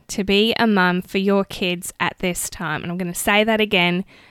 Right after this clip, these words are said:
God chose you, specifically you who's listening to this podcast right now, to be a mum for your kids at this time. He didn't choose anyone else.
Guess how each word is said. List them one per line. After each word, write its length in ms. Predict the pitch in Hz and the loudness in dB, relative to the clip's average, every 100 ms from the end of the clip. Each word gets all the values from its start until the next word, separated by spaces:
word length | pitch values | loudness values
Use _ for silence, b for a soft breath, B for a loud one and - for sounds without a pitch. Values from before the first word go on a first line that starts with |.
| b - | b 2
God 260 | 208 214 | 4 4
chose 300 | - 247 226 | 4 4 4
you, 380 | 202 202 208 160 | 2 4 4 4
specifically 840 | - - 262 - 285 - - 220 190 | 0 0 2 2 2 0 0 0 0
you 380 | 185 190 160 165 | 2 2 2 0
who's 360 | 214 180 - | 0 0 -2
listening 380 | 190 - 233 233 | -4 -2 0 0
to 120 | - | -2
this 160 | 214 - | -4 -4
podcast 580 | 202 180 - 175 170 196 | -2 -2 -2 -4 -4 -2
right 260 | 190 - - | -2 -2 -4
now, 280 | 175 165 | -4 -4
to 180 | 175 202 | -4 -2
be 200 | 208 214 - | 0 -2 -2
a 40 | |
mum 380 | 214 180 180 196 | 0 0 -2 -4
for 140 | - | -2
your 200 | 185 190 | 0 0
kids 440 | - - 185 180 - | -2 -6 -6 -6 -10
at 140 | - | -8
this 240 | - 190 - | -6 -6 -6
time. 380 | 226 180 147 - | -4 -4 -6 -4
He 100 | 202 | 0
didn't 260 | 240 285 | 2 0
choose 240 | - 285 262 | 0 0 2
anyone 380 | 233 220 196 | 2 2 0
else. 500 | 170 147 214 - - | -2 -4 -6 -10 -12